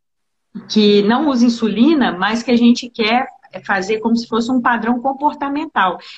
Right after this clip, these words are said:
Que às vezes eles perguntam pra gente, "Doutora, se eu comer mandioca, se eu comer isso, se eu comer aquilo, vai aumentar minha glicose?" No Libre, ele vê aquilo que tá acontecendo, sabe? Ele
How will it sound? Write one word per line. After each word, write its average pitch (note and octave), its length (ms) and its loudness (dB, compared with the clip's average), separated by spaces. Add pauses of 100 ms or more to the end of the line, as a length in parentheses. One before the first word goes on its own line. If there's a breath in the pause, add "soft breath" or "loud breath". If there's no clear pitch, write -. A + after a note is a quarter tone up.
(120 loud breath)
Que - 60 -8
às A3 100 -4
vezes A#3+ 160 2
eles C#4+ 160 -4
perguntam D4 400 -2
pra D#4 180 -2
gente, A#3 280 2
"Doutora, C4+ 420 -2
se A#3+ 160 -4
eu D4 120 -2
comer D4+ 320 -2
mandioca, A#3+ 600 0
se F#3+ 140 -4
eu A#3+ 100 2
comer C4+ 300 -6
isso, A#3 320 2
se A3 60 -6
eu A#3 80 -6
comer B3 240 0
aquilo, A#3 240 -2
vai A#3+ 120 2
aumentar A#3+ 440 -2
minha F#3+ 100 -2
glicose?" A3+ 540 -2 (360 loud breath)
No A3+ 120 4
Libre, A3+ 680 4
ele A#3+ 240 4
vê A3 560 0
aquilo E3+ 460 -8
que - 100 -20
tá E3 120 -2
acontecendo, D3 760 -10 (260)
sabe? G#3+ 320 -2
Ele F3 140 -4